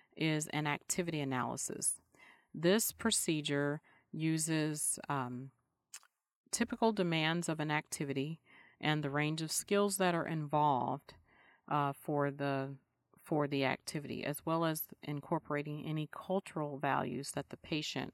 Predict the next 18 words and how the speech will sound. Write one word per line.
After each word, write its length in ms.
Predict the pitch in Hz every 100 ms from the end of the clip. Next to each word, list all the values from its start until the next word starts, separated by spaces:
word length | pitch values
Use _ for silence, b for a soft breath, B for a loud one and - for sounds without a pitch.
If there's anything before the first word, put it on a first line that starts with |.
| -
would 200 | 151 139
ascribe 560 | 135 - 208 240 170
to 100 | - -
that 160 | 131
activity. 580 | 131 - - - - - - B B B B B B -
And 280 | 170 165 170
you're 140 | 170
basically, 840 | 165 180 196 - - 196 190 185 - B B _ _
um, 340 | 156 147 143 -
observing 800 | 151 147 156 151 160 180 214 247 -
the 140 | 185
patient 560 | - 185 170 - 214 226
using 340 | - 156 156 165
your 140 | 147
skilled 400 | - - 156 160
observation 840 | 160 160 - 196 147 147 160 190 220 _ _ _ _ _ _ _ _ _ - - _
to, 460 | - 165 151 147 143 b b b b -
uh, 180 | 143